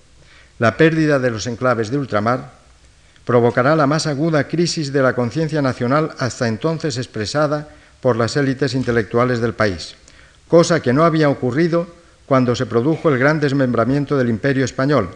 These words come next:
esto es, de los grandes virreinatos entre mil ochocientos diez y mil ochocientos veinticinco. Y es que en mil novecientos, observa Fusi, España era ya una entidad cohesiva y equilibrada,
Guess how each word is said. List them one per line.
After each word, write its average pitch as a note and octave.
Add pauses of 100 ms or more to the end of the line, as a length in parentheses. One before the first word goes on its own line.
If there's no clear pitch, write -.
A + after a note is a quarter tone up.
esto C3
es, A2 (320)
de A2
los G#2
grandes C3+
virreinatos C3 (200)
entre A2+
mil C3+
ochocientos A#2+
diez B2+
y A#2
mil A#2+
ochocientos A2+
veinticinco. G2+ (520)
Y D#3
es E3+
que C3+
en A#2+
mil E3+
novecientos, C3+ (320)
observa A#2 (440)
Fusi, D3 (680)
España E3
era D#3+
ya D3+
una D3+
entidad C3+
cohesiva D3
y C3+
equilibrada, G#2+